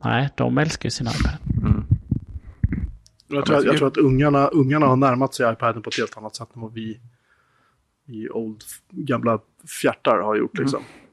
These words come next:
Speaker 2: Precis.
Speaker 3: I det att vi, vi såg, jag tror att vi såg en stor iPhone. I alla fall jag tror jag kanske gjorde det också lite grann. Att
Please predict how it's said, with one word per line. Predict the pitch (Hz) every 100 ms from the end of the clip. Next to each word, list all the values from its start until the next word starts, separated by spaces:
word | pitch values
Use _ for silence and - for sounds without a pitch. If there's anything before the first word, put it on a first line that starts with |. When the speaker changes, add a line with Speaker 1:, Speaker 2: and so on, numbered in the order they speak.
| _ - - 78 -
Speaker 2:
Precis. | - 123
Speaker 3:
I | 113
det |
att | 107 -
vi, | 120 120
vi | 147 143
såg, | 120 135 117 107 - - _ _ _ _ _ _ _ _ _ _ -
jag | 135
tror | 131
att | 120
vi | 120
såg | - 120 117
en | 117
stor | - 113 113 101 117
iPhone. | - 113 107 104 _ _ _ _ _ _ _ _ _ _ _ _ _ _ _ _ _ _ _ 120
I |
alla | 120
fall | 113 110
jag | 113 117 110 110
tror | 127
jag | 107
kanske | 110 -
gjorde | 101 85 98
det | 95 -
också | 123 - 113
lite | 104 104
grann. | 98
Att | 110 - -